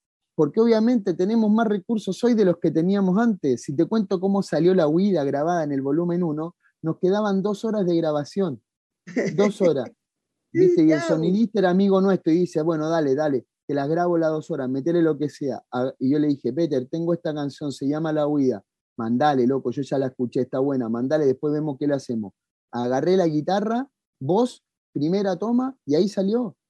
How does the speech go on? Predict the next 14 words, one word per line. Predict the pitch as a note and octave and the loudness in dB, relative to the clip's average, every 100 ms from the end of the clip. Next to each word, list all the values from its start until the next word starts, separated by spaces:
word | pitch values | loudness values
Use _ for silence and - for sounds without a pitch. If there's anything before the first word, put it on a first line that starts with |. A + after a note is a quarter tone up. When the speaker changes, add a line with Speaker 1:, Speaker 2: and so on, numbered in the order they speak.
| _ _ _ | _ _ _
Speaker 1:
Y | D#3 | 0
Speaker 2:
¿Sí? | C#3+ | 2
Speaker 1:
después | - A4+ B3 | 4 6 4
le | A3 | 4
fuimos | B3 A#3+ A3 | 4 4 2
sacando | G#3+ F3+ A#3 A3+ F#3+ | -2 -2 0 2 2
todo | A#3 C#4 A#3+ | 2 2 2
encima, | F3 - B3+ C#4+ G3 A#2+ _ _ | 0 0 4 4 4 0 _ _
porque | A3 G#3+ C#4 | -4 0 2
no | D#4 | 2
teníamos | D4+ C#4+ D#4 C4+ | 2 2 2 2
más | A#3 F#3+ | 2 0
plata. | - C4 - A#2+ - _ _ _ - | -4 -4 -6 -10 -14 _ _ _ 2
Hoy | A3+ B3+ B3 C#4 | 6 8 6 4